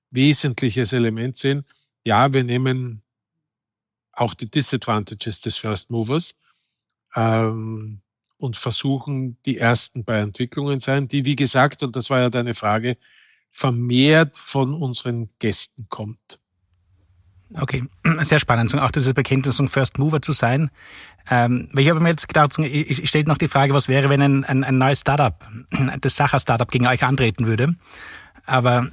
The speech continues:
Speaker 2: <clears throat> deinen Rückmeldungen entnehme ich, ihr, ihr probiert es selbst laufend aus, ne, um zu schauen, so, wo kann ich wirklich immer auch Erster in meiner Branche sein, um Neues auszuprobieren. Das heißt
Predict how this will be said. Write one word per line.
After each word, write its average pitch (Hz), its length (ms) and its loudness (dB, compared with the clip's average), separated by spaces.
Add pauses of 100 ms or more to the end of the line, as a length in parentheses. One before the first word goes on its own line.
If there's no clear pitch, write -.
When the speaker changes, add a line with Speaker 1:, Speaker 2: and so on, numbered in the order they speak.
Speaker 2:
<clears throat> - 460 -2
deinen 135 280 4
Rückmeldungen 143 500 4
entnehme 139 320 2
ich, - 240 0
ihr, 135 180 2
ihr 131 380 2
probiert 151 300 2
es - 40 -2
selbst 143 380 2
laufend 117 360 2
aus, - 240 -4
ne, 139 180 0
um 127 240 -4
zu 143 100 -2
schauen, 123 280 0
so, 127 240 0
wo 131 140 0 (120)
kann 131 200 2
ich 131 160 -2
wirklich 135 340 -2
immer 135 380 0
auch - 280 -4 (300)
Erster 143 400 2
in 131 220 0
meiner 127 200 2
Branche 127 420 0
sein, 120 300 0
um 120 80 0
Neues 110 220 0
auszuprobieren. - 720 -6 (440)
Das - 200 -2
heißt - 220 -18